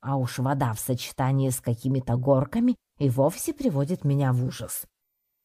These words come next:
Очень надеюсь, что отпуск всей семьей не подразумевает участие ее четвероногих членов. Обычно на то время, пока Вернер в отпуске,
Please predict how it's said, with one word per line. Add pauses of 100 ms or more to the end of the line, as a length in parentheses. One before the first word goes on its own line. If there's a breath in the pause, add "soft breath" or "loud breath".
Очень
надеюсь,
что
отпуск
всей
семьей (280)
не
подразумевает
участие
ее
четвероногих
членов. (500)
Обычно
на
то
время,
пока
Вернер
в
отпуске,